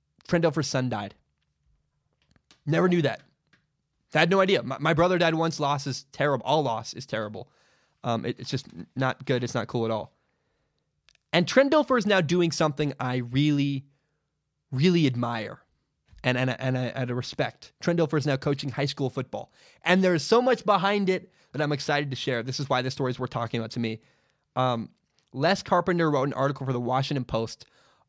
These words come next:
all about Trent Dilfer now coaching high school football. And by the way, you know, some background on Trent Dilfer. Trent Dilfer is,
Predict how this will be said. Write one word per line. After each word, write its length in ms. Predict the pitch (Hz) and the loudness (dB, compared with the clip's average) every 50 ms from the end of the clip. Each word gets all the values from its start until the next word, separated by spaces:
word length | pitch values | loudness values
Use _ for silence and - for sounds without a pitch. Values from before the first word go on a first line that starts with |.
| _ _ - | _ _ 2
all 260 | 135 151 185 220 220 | 6 8 8 8 8
about 420 | 214 175 175 156 151 - - _ - | 6 6 4 2 2 0 -4 _ -6
Trent 220 | - 156 139 139 | -4 -4 -2 0
Dilfer 240 | 135 127 - 135 127 | -2 -2 -2 -4 -4
now 160 | 123 120 120 | -4 -4 -6
coaching 340 | 127 - 139 139 135 - 131 | -4 -2 -2 -2 -2 -2 -4
high 120 | 110 123 | -4 -4
school 180 | 123 - - 113 | -4 -4 -6 -6
football. 340 | - 117 110 - 101 98 - _ - - - | -6 -6 -8 -8 -8 -10 -10 _ -16 -4 2
And 160 | 226 302 294 | 4 6 8
by 140 | 285 302 302 | 8 8 8
the 100 | 262 226 | 8 8
way, 100 | 196 160 | 6 6
you 100 | 143 170 | 6 4
know, 120 | 202 202 | 2 2
some 160 | - - 202 | 4 4 6
background 340 | 156 233 240 - - 220 202 | 6 6 6 6 6 4 4
on 60 | 170 | 4
Trent 200 | - - 170 151 | 2 0 -2 0
Dilfer. 200 | 139 127 120 123 | 0 -2 -2 -2
Trent 180 | - - 233 226 | 0 0 2 2
Dilfer 320 | 208 185 - - 147 139 | 2 0 2 0 -2 0
is, 340 | - 135 131 127 123 - - | 0 0 0 0 -2 -6 -12